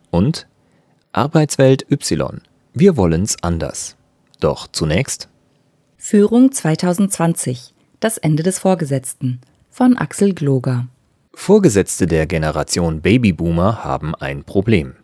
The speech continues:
Speaker 1: Führung, wie sie sie seit jeher praktizieren, funktioniert bald nicht mehr. Die nachrückenden Mitarbeiter wollen anders angepackt werden als ihre älteren Kollegen.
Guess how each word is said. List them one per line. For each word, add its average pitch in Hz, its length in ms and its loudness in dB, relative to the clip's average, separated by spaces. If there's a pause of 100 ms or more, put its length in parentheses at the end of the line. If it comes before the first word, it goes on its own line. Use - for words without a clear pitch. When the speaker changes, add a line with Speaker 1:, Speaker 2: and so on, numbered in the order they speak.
(480)
Speaker 1:
Führung, 92 600 2
wie 104 140 2
sie 104 140 2
sie 98 180 2
seit 87 320 -2
jeher 110 480 2
praktizieren, 98 920 0
funktioniert 156 580 2
bald 73 240 -8
nicht - 200 -12
mehr. 69 200 -12 (1000)
Die 82 120 -2
nachrückenden 78 800 0
Mitarbeiter 107 640 0
wollen 98 420 2
anders 143 380 2
angepackt 87 540 -6
werden 78 260 -4
als 92 220 -6
ihre 101 240 2
älteren 98 420 2
Kollegen. 85 520 2